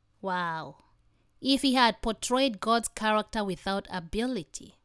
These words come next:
he could not have healed the sick and freed the oppressed that came to him in masses. So, having manifested fully both the divine character and divine ability of God, that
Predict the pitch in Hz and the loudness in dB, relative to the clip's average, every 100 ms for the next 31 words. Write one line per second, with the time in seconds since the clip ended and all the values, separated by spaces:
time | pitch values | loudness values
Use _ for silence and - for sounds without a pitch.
0 | _ _ - - 208 202 226 214 190 - | _ _ -10 -6 -2 0 0 0 -4 -4
1 | - 196 190 175 175 - - 330 - 220 | -4 -2 -2 -4 -4 -2 -2 -2 -2 -4
2 | 190 - 220 208 190 175 - 190 185 175 | -4 -6 -4 -2 -4 -6 -6 -4 -4 -4
3 | - - - - 277 294 285 - 185 202 | -8 -10 -12 -6 -2 0 0 -2 -6 -4
4 | 196 175 175 220 226 - - - - _ | -4 -4 -4 -4 -4 -8 -12 -14 -18 _
5 | _ _ _ _ _ _ _ - - 359 | _ _ _ _ _ _ _ -6 2 4
6 | 196 175 - - - 254 269 370 392 440 | 4 0 -14 -20 -10 -2 2 2 0 0
7 | 349 202 - _ - 247 262 247 - 262 | 2 0 -4 _ 0 4 4 4 2 2
8 | 285 - 262 208 - 254 226 165 208 233 | 2 0 -2 -2 -2 0 0 0 2 2
9 | 202 180 185 220 226 214 196 185 - 185 | 0 -2 0 0 0 0 -2 -2 -4 -4
10 | 180 180 233 202 170 226 226 208 190 165 | -4 0 0 0 0 -2 -2 -4 -6 -8
11 | - 208 165 170 - - _ - 254 277 | -8 -6 -6 -10 -20 -20 _ 4 6 6
12 | 277 - | 2 -12